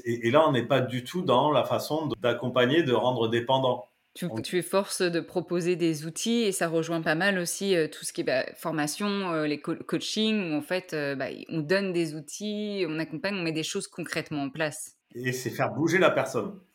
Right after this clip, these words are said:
Speaker 2: Et faire bouger la personne, remettre du mouvement. Euh, par rapport à ce que tu disais, là, ça me donnait une idée.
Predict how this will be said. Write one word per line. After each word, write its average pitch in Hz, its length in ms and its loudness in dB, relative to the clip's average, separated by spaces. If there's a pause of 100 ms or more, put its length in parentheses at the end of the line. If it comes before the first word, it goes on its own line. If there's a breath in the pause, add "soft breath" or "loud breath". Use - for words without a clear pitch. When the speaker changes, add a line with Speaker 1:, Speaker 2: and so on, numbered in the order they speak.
(460 soft breath)
Speaker 2:
Et 160 100 -8
faire 135 200 -14
bouger 139 240 -12
la 139 120 -10
personne, 156 340 -6
remettre 165 340 0
du 151 100 -6
mouvement. 156 500 -2 (560 loud breath)
Euh, 165 140 2
par 165 160 0
rapport 175 180 2
à 247 60 4
ce 240 80 -2
que 214 80 0
tu 190 180 -4
disais, 180 240 4
là, 226 100 2
ça 202 140 -4
me 165 160 -2
donnait 175 260 -2
une 202 140 2
idée. 180 400 0